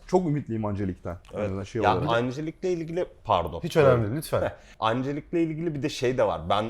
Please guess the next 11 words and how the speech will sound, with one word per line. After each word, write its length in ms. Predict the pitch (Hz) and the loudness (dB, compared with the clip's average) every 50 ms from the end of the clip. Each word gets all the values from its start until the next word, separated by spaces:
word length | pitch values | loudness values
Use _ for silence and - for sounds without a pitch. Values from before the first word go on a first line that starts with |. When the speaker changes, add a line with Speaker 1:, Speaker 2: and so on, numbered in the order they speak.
| - - | -6 -8
Speaker 2:
de 320 | 113 110 107 104 95 90 90 | -6 -4 -4 -4 -4 -4 0
biraz 300 | 110 120 120 117 113 131 | 2 4 4 4 4 2
daha 120 | 135 131 | 0 0
işin 520 | - 127 120 - - - 143 135 120 101 | 0 -2 -6 -6 -4 -4 -2 -2 0 2
renk 300 | 113 117 120 123 - - | 2 2 2 2 -2 -2
dengesi, 400 | 131 120 117 110 101 98 - - | -2 -2 0 -2 -2 -4 -4 -6
oyuncuyu 680 | 95 92 95 95 101 104 107 95 92 104 113 113 107 - | -4 -4 -4 -4 -4 -4 -6 -6 -4 -4 -4 -4 -4 -2
tavlayan 480 | - 107 101 98 104 107 113 120 120 | 0 0 0 2 0 0 0 0 -2
şeylerden 680 | 117 - - 120 110 113 113 110 107 120 113 110 110 110 | -4 -4 -4 -4 -2 0 0 0 0 0 -2 -2 -4 -4
birisidir 440 | 110 101 - - - 127 120 - 151 | -6 -8 -8 -10 -12 -12 -10 -6 -4
ya. 200 | 160 120 - | -2 -2 -2